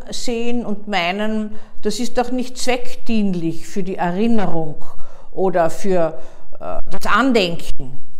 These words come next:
an die Großmutter. Man hat diese junge Frau gefragt, wie sie denn überhaupt auf diese Idee gekommen ist, und sie hat das gar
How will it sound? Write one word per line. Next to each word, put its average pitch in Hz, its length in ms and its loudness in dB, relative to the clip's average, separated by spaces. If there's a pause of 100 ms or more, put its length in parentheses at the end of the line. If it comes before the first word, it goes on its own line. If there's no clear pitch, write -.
(540)
an 180 160 2
die 165 100 6
Großmutter. - 800 -2 (1600)
Man 254 260 0
hat - 240 -2
diese 320 180 -6
junge 330 280 -4
Frau 247 300 -2
gefragt, 262 600 -6
wie 262 100 -6
sie - 140 -8
denn 247 220 -8
überhaupt 269 720 -4
auf - 320 0
diese - 320 2
Idee 214 400 0
gekommen 196 580 -2
ist, 254 320 -10
und 285 100 -4
sie 277 140 -2
hat 262 220 -8
das - 200 -2
gar - 220 0